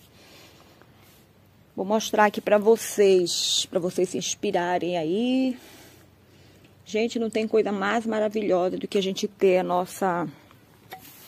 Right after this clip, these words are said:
a nossa hortinha, gente, aqui no quintal. A hora que a gente precisa, sabe, de um tempero, um cheiro verde, de uma alface, <clears throat>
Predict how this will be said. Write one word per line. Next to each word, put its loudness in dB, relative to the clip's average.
a -2
nossa -2
hortinha, 0
gente, -2
aqui -4
no 0
quintal. 0
A -2
hora 2
que -6
a 2
gente -2
precisa, -2
sabe, -2
de 0
um 0
tempero, 2
um -4
cheiro 2
verde, 2
de -4
uma -2
alface, -4
<clears throat> -10